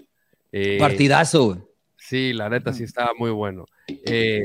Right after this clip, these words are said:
Speaker 1: Toluca iba invicto en seis partidos, güey, era fecha siete. Eh, iba ganando uno cero, le dan la vuelta, gana Pachuca dos a uno.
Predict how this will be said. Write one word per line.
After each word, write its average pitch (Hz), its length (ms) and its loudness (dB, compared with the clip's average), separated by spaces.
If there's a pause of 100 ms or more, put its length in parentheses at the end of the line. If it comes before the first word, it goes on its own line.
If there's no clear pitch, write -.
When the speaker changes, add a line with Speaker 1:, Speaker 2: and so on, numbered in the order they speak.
(140)
Speaker 1:
Toluca 156 340 0
iba 175 140 2
invicto 165 760 -2
en 107 240 -8
seis - 460 -12
partidos, 110 680 -6
güey, 98 140 -12
era 113 120 -8
fecha 120 320 -10
siete. 98 520 -8 (520)
Eh, 101 380 -4 (360)
iba 127 220 2
ganando 131 300 0
uno 127 180 0
cero, 185 440 -2 (300)
le 107 120 -4
dan 120 140 -2
la 113 100 -2
vuelta, 156 360 0
gana 127 220 -2
Pachuca 113 420 -4
dos 107 240 -4
a 101 80 -4
uno. 98 380 -6